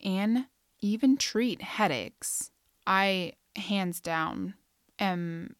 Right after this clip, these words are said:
an advocate of this. I suffer from migraines as well as my daughter. Also, it may help relieve constipation, and it can help treat kidney stones. It helps prevent hangovers for those who might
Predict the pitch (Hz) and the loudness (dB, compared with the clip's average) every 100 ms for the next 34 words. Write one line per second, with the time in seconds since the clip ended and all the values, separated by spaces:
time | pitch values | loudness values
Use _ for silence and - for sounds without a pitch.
0 | _ _ _ 202 175 160 165 - 160 156 | _ _ _ 0 0 0 -2 -6 -8 -6
1 | 156 165 - - 175 165 160 175 - 160 | -6 -4 -6 0 0 0 -2 -4 -6 -8
2 | - 156 139 - 139 139 - 165 165 - | -6 -6 -6 -8 -10 -8 -8 -8 -8 -10
3 | - - 98 78 - - - - _ _ | -10 -10 -10 -8 -10 -10 -12 -14 _ _
4 | _ _ - 175 170 208 247 285 - _ | _ _ -2 0 0 2 2 0 -2 _
5 | _ _ 180 170 202 214 220 214 208 214 | _ _ -2 0 0 -2 0 0 0 -2
6 | 214 226 233 233 - 226 - 226 - 311 | 0 2 0 -2 -2 0 0 -4 -2 -2
7 | - 147 143 185 - - - - _ _ | 0 -2 -4 -6 -10 -20 -20 -20 _ _
8 | _ - 269 277 294 285 269 269 - 202 | _ 2 6 8 6 8 8 6 4 0
9 | 202 214 240 240 277 247 - _ - - | 2 2 4 6 4 2 -8 _ -6 0
10 | 247 - - 180 170 160 170 - 196 277 | 2 0 -4 -4 -2 -2 0 2 4 4
11 | 381 349 - _ _ _ _ _ - - | 2 -4 -10 _ _ _ _ _ -18 -2
12 | 196 - - - 190 190 - - 175 170 | -2 -2 -6 -6 -4 -4 -4 -6 -4 -4
13 | 170 220 262 202 165 185 233 - 190 175 | -2 4 6 6 4 2 -2 -2 -4 -2
14 | 160 160 - 175 165 165 | -4 -4 -4 -2 -2 -4